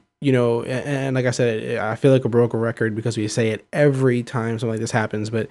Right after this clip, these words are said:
hopefully we do get change 'cause of this. Hopefully we do get some kind of solutions. Um, hopefully security is beefed up. Hopefully, like you said, maybe more A T F agents, uh, more stricter maybe, or some kind of, you know, gun rules, um, that are already in place maybe.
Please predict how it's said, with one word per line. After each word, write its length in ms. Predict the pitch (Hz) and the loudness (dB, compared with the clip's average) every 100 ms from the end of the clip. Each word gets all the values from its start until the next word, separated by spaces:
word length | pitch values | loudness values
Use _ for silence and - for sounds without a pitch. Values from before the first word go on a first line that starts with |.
| _ _ _ | _ _ _
hopefully 420 | 156 160 156 147 | 6 6 8 6
we 140 | 131 | 6
do 220 | 120 127 117 | 4 2 4
get 220 | 120 101 | 2 2
change 320 | 123 117 113 | 0 0 0
'cause 160 | 117 110 | -2 -2
of 60 | |
this. 160 | 110 107 | -2 0
Hopefully 260 | 123 131 | 0 0
we 140 | 120 113 | 0 2
do 180 | 117 113 | 2 2
get 120 | 110 | 0
some 120 | 120 | 0
kind 180 | 127 123 | 2 2
of 80 | 113 | 0
solutions. 680 | 120 110 110 117 113 110 - - - _ | 0 0 -2 -4 -4 -6 -12 -20 -20 _
Um, 380 | 113 107 107 113 | -4 -4 -6 -2
hopefully 380 | 131 131 135 120 | 0 2 2 2
security 560 | 127 - 127 120 120 | 0 4 6 6 4
is 100 | 113 | 0
beefed 340 | 120 120 113 120 | 0 -2 -2 0
up. 200 | 113 110 | 0 0
Hopefully, 340 | 127 - 131 | -2 0 0
like 160 | 120 123 | 2 0
you 60 | |
said, 140 | 120 113 | 0 0
maybe 200 | 117 120 | 0 2
more 180 | 117 | 2
A 140 | 117 120 | 2 0
T 220 | - 117 | 2 2
F 160 | 120 117 | 4 2
agents, 540 | 120 117 117 120 - - 127 - | 0 0 -2 -4 -6 -14 -18 -6
uh, 180 | 113 110 | -2 0
more 340 | 113 135 143 | 2 6 6
stricter 560 | 135 - - 131 135 151 | 6 2 0 2 4 4
maybe, 320 | 147 151 156 | 6 4 6
or 80 | 123 | 4
some 160 | 120 127 | 2 2
kind 180 | 127 | 4
of, 120 | 123 123 | 4 2
you 100 | 131 | 2
know, 100 | 117 | 2
gun 260 | 131 131 | 4 4
rules, 440 | 131 131 127 127 - _ _ - | 6 4 4 0 -10 _ _ -2
um, 140 | 120 | 2
that 120 | 117 | 2
are 80 | 120 | 4
already 360 | 120 123 123 123 | 6 6 6 4
in 120 | 113 | 2
place 300 | 123 127 - | 2 2 2
maybe. 420 | 127 127 127 | 0 2 -2